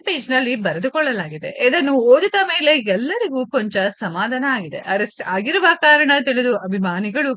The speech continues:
ಕೂಡ ಕೂಲ್ ಆಗಿದ್ದಾರೆ. ಆರಂಭದಲ್ಲಿ ಹಲವರು ಫೋಟೋ ನೋಡಿ ನಟಿಗೆ ಕಾಲ್ ಕೂಡ ಮಾಡಿದ್ರಂತೆ. ಈ ವಿಚಾರವನ್ನ ಸಖತ್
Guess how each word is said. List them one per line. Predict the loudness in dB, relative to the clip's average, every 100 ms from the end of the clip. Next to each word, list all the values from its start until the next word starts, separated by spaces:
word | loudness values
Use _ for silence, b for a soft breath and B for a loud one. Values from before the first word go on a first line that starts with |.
| -4
ಕೂಡ | -2 -2 -4 -8
ಕೂಲ್ | -6 -6 -8
ಆಗಿದ್ದಾರೆ. | -10 -14 -14 -14 0 4
ಆರಂಭದಲ್ಲಿ | 4 4 2 2 2 2 0
ಹಲವರು | -2 -2 -4 -4
ಫೋಟೋ | -6 -2 -2
ನೋಡಿ | 0 -2
ನಟಿಗೆ | -2 0 0 0
ಕಾಲ್ | 0 0 -2 -2
ಕೂಡ | 0 2 2
ಮಾಡಿದ್ರಂತೆ. | 0 0 -4 -6 -4 -4 -2
ಈ | 0
ವಿಚಾರವನ್ನ | -2 0 2 4 2 2 0 0
ಸಖತ್ | -4 -6 -8 -6